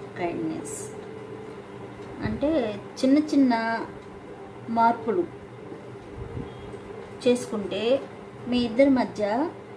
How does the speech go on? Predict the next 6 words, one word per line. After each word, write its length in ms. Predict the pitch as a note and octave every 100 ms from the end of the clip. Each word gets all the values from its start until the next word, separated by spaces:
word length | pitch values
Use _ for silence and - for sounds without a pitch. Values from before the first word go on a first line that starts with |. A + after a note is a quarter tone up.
| - -
పెద్ద 220 | A#3 G#3+
మార్పును 420 | C#4 C4 A#3+ B3+ A#3+
తీసుకొస్తాయి 600 | A3+ - G#3+ - A3 A3+
అని 120 | A3 A3
చెప్పి 220 | G#3 E4+
అనుకుంటున్నారన్నమాట. 1000 | F#4 A3 G3+ F#3 D#3+ D#3+ E3 E3 D#3+